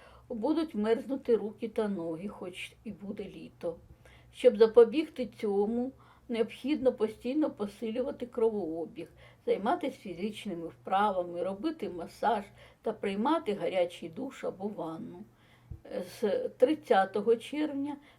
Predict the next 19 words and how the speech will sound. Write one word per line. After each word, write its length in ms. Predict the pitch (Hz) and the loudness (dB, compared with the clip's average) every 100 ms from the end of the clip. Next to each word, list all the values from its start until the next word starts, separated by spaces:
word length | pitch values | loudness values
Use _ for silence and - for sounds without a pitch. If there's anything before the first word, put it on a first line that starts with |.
| - - | -8 -2
Сатурн 600 | 180 - 330 320 226 175 214 | -2 0 0 0 -4 -6 -2
зробить 640 | 208 269 247 269 - - _ _ _ - _ - 208 190 | 2 2 0 -10 -12 -20 _ _ _ -20 _ -14 -8 4
реверс 600 | 233 202 180 202 - - | 6 6 2 -4 -6 -18
і 60 | 208 | -4
почне 460 | 214 214 247 247 | -2 -2 2 4
рухатись 600 | 233 302 302 285 233 - | 4 2 -4 -6 -6 -8
у 60 | 202 | -12
зворотньому 720 | 196 180 190 202 - 220 220 | -8 -6 -4 -6 -6 -6 -4
напрямку, 720 | 202 175 165 - 175 175 233 - | -4 -4 -6 -8 -10 -10 -16 -6
тобто 420 | 220 196 - 226 - - - - | -4 -4 -8 -12 -12 -20 -20 -6
ретроградно 1040 | 202 185 - 247 - 202 277 262 294 302 - - _ _ - | -6 -4 -6 -6 -4 -2 0 0 0 -2 -4 -20 _ _ -6
по 140 | 185 175 | -2 -2
знаку 560 | 233 294 247 - 247 | -4 -6 -6 -4 -4
риб. 220 | 160 160 - - 226 208 202 | -4 -10 -14 -18 -14 -12 -14
Ось 180 | - 185 | -14 -20
у 40 | |
цю 240 | - 208 | -12 -10
сторону 580 | 202 - 170 165 190 165 - | -10 -12 -14 -12 -12 -14 -18
піде. 320 | - 202 226 | -16 -14 -14